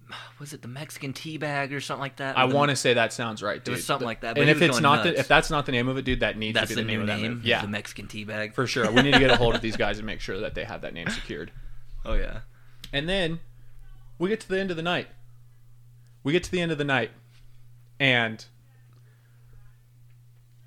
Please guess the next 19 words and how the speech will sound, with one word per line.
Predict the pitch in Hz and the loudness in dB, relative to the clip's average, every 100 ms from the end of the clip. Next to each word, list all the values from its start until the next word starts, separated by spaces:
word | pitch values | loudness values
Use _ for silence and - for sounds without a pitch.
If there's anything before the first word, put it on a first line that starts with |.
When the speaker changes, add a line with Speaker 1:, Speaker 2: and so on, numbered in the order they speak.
| - - - - - | -20 -20 -20 -20 0
Speaker 2:
they | 165 175 | 4 4
say | - 165 139 156 175 | 4 2 2 0 -4
you | 147 | -6
can | 160 | -4
come | 165 131 | -2 0
up | 120 - - - | 0 -2 -12 -6
and | 135 | -4
hit | 123 | -2
a | 135 | -2
midget | 175 170 113 - - - - - - - - - - - - - - | -2 -4 -8 -12 -20 -20 -20 -20 -20 -20 -20 -20 -20 -20 -20 -20 -12
for | 151 | -10
twenty | - 131 | -4 -2
dollars. | 135 131 - - - - - - - - - - - - - - - | 2 0 -2 -14 -18 -20 -20 -20 -20 -20 -20 -20 -20 -20 -20 -20 -8
So | - | 2
I | 196 | 4
did | 160 | 4
it, | 123 - - - | 2 -2 -16 -4
obviously. | 135 123 117 - 139 - | 4 6 4 -2 -6 -4
Speaker 1:
Oh, | 117 98 | -6 -6